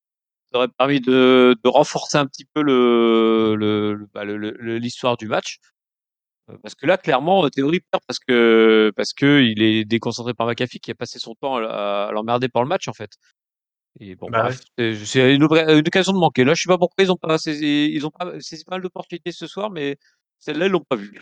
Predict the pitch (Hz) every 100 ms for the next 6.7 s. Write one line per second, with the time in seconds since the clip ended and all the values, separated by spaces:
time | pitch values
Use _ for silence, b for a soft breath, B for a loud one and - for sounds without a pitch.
0 | - 120 117 143 196 247 170 151 190 208
1 | 196 175 165 165 160 214 208 143 139 139
2 | 160 - 143 143 208 165 123 135 160 156
3 | 120 123 113 117 123 120 120 117 123 117
4 | - 151 127 120 113 B B - 117 -
5 | 127 123 123 139 139 - - 123 175 214
6 | - 120 113 113 135 160